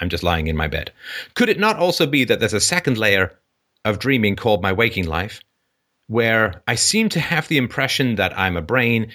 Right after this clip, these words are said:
in a body moving in a more objective world, but could I not just be a brain in a tank with kind of wires going into it, being completely manipulated by some demon into believing that there is some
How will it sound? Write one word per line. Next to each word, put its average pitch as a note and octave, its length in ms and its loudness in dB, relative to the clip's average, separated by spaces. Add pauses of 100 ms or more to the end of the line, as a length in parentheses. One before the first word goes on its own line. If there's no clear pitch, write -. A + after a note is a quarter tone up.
(140)
in F#2+ 140 0
a F#2 40 2
body A#2 500 2 (160)
moving G#2+ 420 2
in F#2+ 220 0
a F2+ 60 0
more F#2+ 200 2
objective F2+ 440 -2
world, B2 360 0 (240)
but A2 200 0
could F3+ 160 0
I C#3+ 80 0
not C3 200 2
just - 200 -2
be B2 120 2
a G#2+ 60 2
brain A#2 340 2
in A2 80 2
a G2+ 60 -2
tank G2+ 400 -2 (200)
with A2 140 2
kind A#2 180 0
of F#2+ 80 2
wires A#2 400 0
going F#2+ 260 2
into F2 260 0
it, F#2+ 120 0 (200)
being A#2+ 160 2
completely C3+ 520 0
manipulated G#2+ 720 0
by G#2+ 160 0
some G#2+ 260 0
demon F#2 380 0 (240)
into C3+ 240 2
believing B2+ 540 2
that G2+ 140 -2
there G2+ 160 2
is F#2 120 0
some G2 400 0